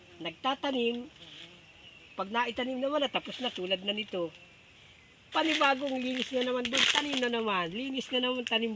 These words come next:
na naman. Kung tuwing ikalawang buwan ay may tanim dito, tulad doon, may anihin pa, may tinatanim pa, may pabubungahin, tuwing ikalawang buwan ay mag-aani ka.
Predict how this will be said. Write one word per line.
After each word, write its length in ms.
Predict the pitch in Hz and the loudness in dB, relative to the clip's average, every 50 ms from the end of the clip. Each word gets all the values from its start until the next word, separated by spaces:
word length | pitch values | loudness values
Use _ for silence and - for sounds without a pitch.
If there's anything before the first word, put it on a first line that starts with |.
| 202 208 | -4 -2
na 160 | 208 208 196 | -2 -2 -2
naman. 480 | 190 190 190 180 175 170 156 147 139 139 - - - - - - - - - | -4 -8 -10 -6 -2 -2 -2 -2 -4 -8 -14 -18 -20 -20 -20 -20 -18 -8 -4
Kung 160 | 277 269 254 | -4 -2 0
tuwing 280 | - 294 302 294 302 302 - | 0 0 0 2 2 2 2
ikalawang 400 | - 294 294 285 285 277 269 262 | 4 2 2 4 4 4 4 4
buwan 320 | 285 277 285 277 269 262 | 2 4 4 4 4 4
ay 160 | 262 262 277 | 4 4 4
may 160 | 269 262 254 | 4 4 4
tanim 240 | - 262 254 262 254 247 226 202 | 2 2 2 2 0 0 -2 -4
dito, 320 | 220 254 262 - - 175 165 165 165 - - - - - - - - - | -4 -4 -4 -2 -2 -2 -2 -2 -4 -8 -14 -16 -18 -18 -20 -20 -16 -12
tulad 240 | 214 220 233 247 233 202 | -10 -8 -6 -6 -6 -4
doon, 200 | 190 180 185 190 | -4 -4 -4 -4
may 80 | 214 220 226 | -8 -8 -10
anihin 280 | 226 240 208 214 214 - | -8 -8 -8 -8 -10 -8
pa, 240 | - 175 151 147 151 | -8 -6 -6 -6 -6
may 160 | 170 170 170 | -6 -8 -8
tinatanim 480 | - 190 190 190 185 - 190 190 190 190 | -6 -6 -4 -4 -4 -4 -6 -6 -6 -6
pa, 160 | - 160 160 | -6 -6 -6
may 80 | 165 170 | -6 -6
pabubungahin, 720 | 180 175 180 175 170 180 185 180 175 165 160 151 143 156 - - - - - - - - - - - - - | -6 -6 -6 -8 -6 -4 -2 -2 -2 -2 -4 -6 -8 -12 -16 -20 -20 -20 -20 -20 -20 -20 -20 -20 -20 -2 0
tuwing 320 | 269 277 294 302 320 302 | 2 2 2 2 -2 -2
ikalawang 400 | 233 285 277 277 277 269 254 240 | 2 4 4 6 6 4 4 4
buwan 320 | 226 254 247 214 196 202 226 | 2 2 2 4 2 2 2
ay 80 | 220 | -2
mag-aani 560 | 233 240 214 196 190 196 185 170 160 147 151 | -4 -4 -2 0 0 2 4 4 2 2 0
ka. 280 | 143 - 175 170 170 | -4 0 2 2 2